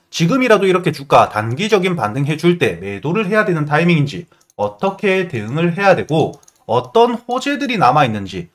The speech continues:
많이들 질문 주셨습니다. 그렇기 때문에 지금부터 여러분들이 이 한국 비엔씨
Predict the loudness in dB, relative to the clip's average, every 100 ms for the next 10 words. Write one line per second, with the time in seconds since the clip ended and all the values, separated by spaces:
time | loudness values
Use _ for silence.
0 | -12 -8 -6 -2 -2 -2 -6 -4 -4 -6
1 | -8 -8 -8 -10 -12 _ _ _ _ 0
2 | 0 0 0 0 0 0 -2 -4 -6 -4
3 | 0 0 0 -2 0 -2 -4 -8 -6 -6
4 | -6 -4 -4 -4 -8